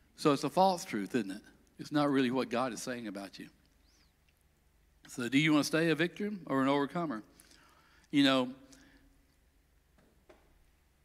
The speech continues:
Satan always tells you you're a, you're a failure. No, h-, how many people saw the Braves parade? Okay. Okay. How many people saw the World Series? Oh, yeah.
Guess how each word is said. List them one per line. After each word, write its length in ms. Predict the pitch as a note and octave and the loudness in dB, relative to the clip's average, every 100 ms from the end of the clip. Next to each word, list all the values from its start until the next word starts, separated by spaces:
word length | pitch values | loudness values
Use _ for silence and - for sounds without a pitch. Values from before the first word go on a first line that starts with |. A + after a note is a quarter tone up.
| _ - - - - - _ - | _ -20 -20 -20 -20 -20 _ -14
Satan 340 | - F#3+ G3 E3 | 2 2 4 4
always 300 | D#3 C#3+ - | 4 4 2
tells 260 | C#3 C3 | 2 2
you 100 | B2 | 2
you're 320 | A#2 A#2 G#2+ G#2+ | 0 2 0 -2
a, 60 | A2+ | -6
you're 140 | A2+ | -8
a 20 | |
failure. 460 | G2+ A2 G2 F2+ F2 _ _ _ _ _ _ _ _ _ _ - _ - | -6 -6 -6 -10 -14 _ _ _ _ _ _ _ _ _ _ -20 _ -4
No, 220 | B2 A#2 - - | -4 -4 -8 -16
h-, 80 | D#3+ B2+ | -10 2
how 140 | G3 | 2
many 120 | A#3+ | 4
people 280 | G#3 G#3+ D#3+ | 2 2 4
saw 240 | F3 D#3 | 8 8
the 80 | C#3+ | 6
Braves 320 | B2+ C3 B2+ | 4 4 2
parade? 340 | - A2+ G2+ F#2+ - - _ _ _ _ _ _ _ - | 0 0 0 -6 -12 -20 _ _ _ _ _ _ _ -18
Okay. 160 | A2 - _ _ _ _ _ - - _ _ - | -18 -18 _ _ _ _ _ -20 -20 _ _ -20
Okay. 260 | - B2+ A#2 - | -8 -6 -6 -2
How 80 | E3+ | 0
many 140 | G3+ | 2
people 320 | - F#3+ C#3+ C3+ | 2 2 2 4
saw 160 | E3 | 6
the 100 | D3+ | 6
World 220 | C3+ C#3 | 6 6
Series? 400 | - B2 F2+ - - _ _ _ _ - _ _ - | 6 2 0 -8 -20 _ _ _ _ -20 _ _ -12
Oh, 240 | A#2 G2+ | -12 0
yeah. 220 | A#2+ C3 | 4 4